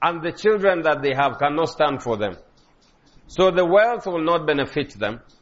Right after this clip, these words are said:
And then the children they have cannot save them from any punishment. At the time that somebody is going to be punished by Allah,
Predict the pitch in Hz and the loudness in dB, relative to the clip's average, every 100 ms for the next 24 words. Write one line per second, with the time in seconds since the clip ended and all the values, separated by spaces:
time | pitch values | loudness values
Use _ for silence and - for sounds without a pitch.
0 | _ _ _ _ _ _ 147 170 196 202 | _ _ _ _ _ _ -2 0 -2 0
1 | 185 - 226 208 202 180 160 143 135 123 | -2 2 2 4 2 4 4 4 2 0
2 | 98 - - _ _ _ _ 160 165 170 | -4 -10 -20 _ _ _ _ -2 0 0
3 | 175 208 208 - 185 180 151 165 156 143 | 0 0 0 0 0 2 2 2 2 -2
4 | 139 151 147 147 131 120 107 95 82 _ | 0 0 0 0 -2 -4 -10 -14 -16 _
5 | _ _ _ - 147 151 165 190 214 220 | _ _ _ -2 0 0 -2 0 0 2
6 | 190 170 175 185 175 175 165 139 165 151 | 0 0 -2 2 2 2 0 2 2 2
7 | 147 143 151 156 143 - 127 120 113 117 | -2 0 0 0 -4 0 0 2 0 0
8 | 117 - | -2 -6